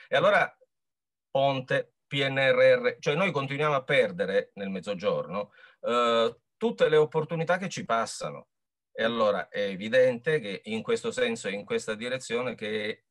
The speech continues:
un, non è più un fattore economico, ma diventa una volontà politica, eh, per la quale, eh, che bisogna, a mio avviso, in tutti i modi contrastare.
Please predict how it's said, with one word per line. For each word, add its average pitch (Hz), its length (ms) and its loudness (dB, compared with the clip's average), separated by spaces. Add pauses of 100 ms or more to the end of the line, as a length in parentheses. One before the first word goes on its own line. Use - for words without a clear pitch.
(220)
un, 104 440 -8 (360)
non 101 200 -8
è 107 80 -8
più 110 320 -8 (340)
un 107 180 -12
fattore 104 560 -2
economico, 87 500 -8
ma 98 80 -10
diventa 104 360 -8
una 90 120 -10
volontà 87 320 -10
politica, 80 500 -14 (280)
eh, - 180 -14 (1040)
per 107 180 -6
la 120 120 -2
quale, 113 460 0 (300)
eh, 104 220 -12
che 120 160 -2
bisogna, 120 480 -4
a 117 100 -2
mio 120 160 0
avviso, 117 400 -4
in 98 380 -8
tutti 135 240 -12
i - 20 -8
modi 113 300 -6
contrastare. 87 680 -4